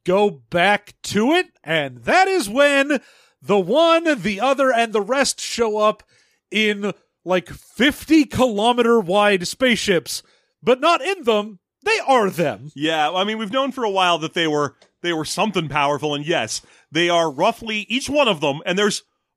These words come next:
Speaker 2: uncountable vast millions of these things. That's what the rest is. Each one of these things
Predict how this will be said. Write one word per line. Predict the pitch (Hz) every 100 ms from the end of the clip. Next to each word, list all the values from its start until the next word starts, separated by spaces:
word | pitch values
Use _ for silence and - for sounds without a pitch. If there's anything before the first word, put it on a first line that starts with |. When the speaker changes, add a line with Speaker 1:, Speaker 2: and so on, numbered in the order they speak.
| -
Speaker 2:
uncountable | 233 311 - 226 247 240 190 165
vast | 147 170 202 -
millions | 165 175 202 160 139 131
of | 113
these | 123 113
things. | 127 113 131
That's | 165 220
what | 220
the | 147
rest | 117 160 - -
is. | 117 104 117 - _ _ _ _ _ -
Each | 277 277
one | 262
of | 214
these | 233
things | - 180 175